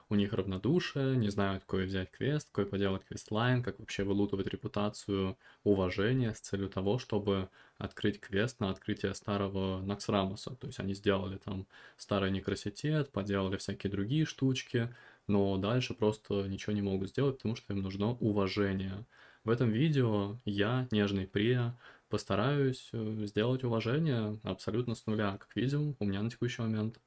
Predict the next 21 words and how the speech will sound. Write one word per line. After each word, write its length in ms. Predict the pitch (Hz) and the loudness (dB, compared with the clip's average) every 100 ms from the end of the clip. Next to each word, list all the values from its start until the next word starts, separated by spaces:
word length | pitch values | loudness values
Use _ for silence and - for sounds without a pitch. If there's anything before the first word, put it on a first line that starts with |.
| - | -6
равнодушие. 840 | 104 104 104 101 98 - - 120 - - - - - - _ | -2 0 2 0 -2 -4 -6 -6 -12 -20 -20 -20 -20 -20 _
Что 460 | - - 156 156 127 | -6 2 4 4 4
нам 260 | 127 127 | 4 4
нужно 440 | 120 127 107 - 120 - | 6 6 4 -4 -8 -10
для 100 | - | -8
начала 400 | 98 - 110 113 | -6 -4 -4 -2
сделать 400 | 104 113 139 127 | -2 0 0 0
и 80 | 120 | -4
сколько 320 | - 113 120 | -4 -2 0
у 20 | 110 | -2
нас 140 | 104 | -2
вообще 220 | 101 - | -2 -2
это 140 | 107 104 | -4 0
времени 340 | 107 107 101 | 0 2 0
займёт? 460 | 101 107 110 98 - _ _ - | 2 2 2 0 -8 _ _ -20
Всё 160 | - 98 | -10 -6
узнаем 400 | 98 101 98 98 | -4 -2 -2 -4
абсолютно. 600 | - 101 98 98 110 120 - - - - - | -6 -6 -6 -8 -8 -10 -12 -20 -20 -16 -4
Берём 280 | 110 139 131 | 0 2 2
квестлайн 640 | 120 - 131 160 202 190 - _ _ _ _ - | -2 -2 -2 0 -2 -4 -12 _ _ _ _ -2
у 500 | 135 131 131 127 | 2 4 4 4